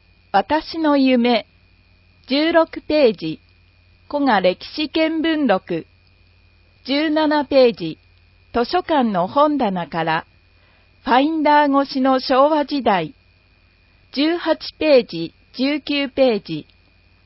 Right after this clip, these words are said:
街の話題レポート。二十ページ、二十一ページ。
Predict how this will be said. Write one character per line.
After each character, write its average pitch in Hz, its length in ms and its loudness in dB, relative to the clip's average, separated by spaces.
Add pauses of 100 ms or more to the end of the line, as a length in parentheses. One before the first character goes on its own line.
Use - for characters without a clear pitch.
(320)
街 226 360 -2
の 330 180 2
話 311 160 2
題 285 300 2
レ 240 160 2
ポ 254 240 2
ー 214 40 -2
ト。 - 300 -6 (1160)
二 240 180 2
十 320 200 -2
ペ 311 400 0
ー - 40 -6
ジ、 170 220 -6 (180)
二 277 220 -6
十 254 260 0
一 180 320 -8
ペ 262 280 4
ー 196 60 -2
ジ。 160 220 -10